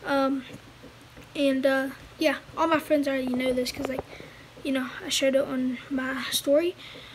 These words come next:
But, yeah, um, I'm gonna post my, um,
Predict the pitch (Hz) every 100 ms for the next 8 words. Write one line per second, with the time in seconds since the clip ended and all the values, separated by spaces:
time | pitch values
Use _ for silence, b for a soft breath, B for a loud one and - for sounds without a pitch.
0 | B - 277 277 - 320 302 - - 294
1 | 294 285 277 - - 320 339 330 294 277
2 | - - 320 311 311 320 285 277 269 269
3 | 262 254 262